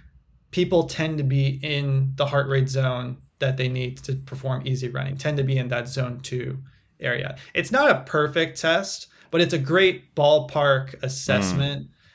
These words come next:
Speaker 1: I think when, if you don't have access to a watch, or maybe your watch is kind of unreliable sometimes, you know, we know these heart rate monitors aren't perfect and they can be a little crazy. The talk test is a great way to, you know, assess it on the fly. And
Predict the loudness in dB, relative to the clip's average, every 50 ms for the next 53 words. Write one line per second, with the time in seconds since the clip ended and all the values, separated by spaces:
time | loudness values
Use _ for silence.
0 | _ -6 -2 0 0 2 2 0 0 0 0 0 2 2 0 0 0 -2 -4 -2
1 | 0 2 2 2 2 2 2 4 4 2 2 0 -2 -2 -2 -2 -4 -4 0 0
2 | 2 2 2 2 2 0 -2 -2 -2 0 0 2 2 2 2 2 4 4 2 2
3 | 0 0 -2 -2 -2 -2 -2 -6 -8 -14 -20 -20 -20 -20 _ _ _ _ -4 -2
4 | 0 0 2 2 0 0 2 4 4 6 6 6 6 4 4 2 0 -2 -2 -4
5 | -4 -6 -6 -4 -4 -2 -2 -2 -2 -4 -4 -2 0 0 2 2 2 2 2 0
6 | 0 0 0 0 0 2 2 0 0 0 0 -2 -2 -4 -4 -2 -2 -2 -2 -2
7 | -2 -2 -2 0 -2 -4 -4 -4 -4 -6 -6 -6 -6 -6 -6 -4 -4 -2 -2 -2
8 | -4 -6 -6 -4 -2 -2 0 0 0 0 2 0 0 -4 -8 -14 -20 -20 _ _
9 | _ _ _ -8 -6 0 2 2 2 2 0 0 0 0 0 0 -4 -4 -2 -2
10 | -2 0 0 0 0 0 2 2 2 2 0 -2 -6 -6 -6 -6 -6 -6 -6 -8
11 | -10 -10 -12 -16 _ _ _ _ _ _ -6 -4 -4 -2 -4 -6 -10 -14 -20 -20
12 | _ _ _ _ _ _ _ -6 -6 -4 0 0 2 0 0 0 -2 -2 -2 -2
13 | -2 -2 -2 -2 -4 -4 -4 -2 0 0 0 -2 -2 -4 -4 -6 -6 -6 -6 -10
14 | -12 -14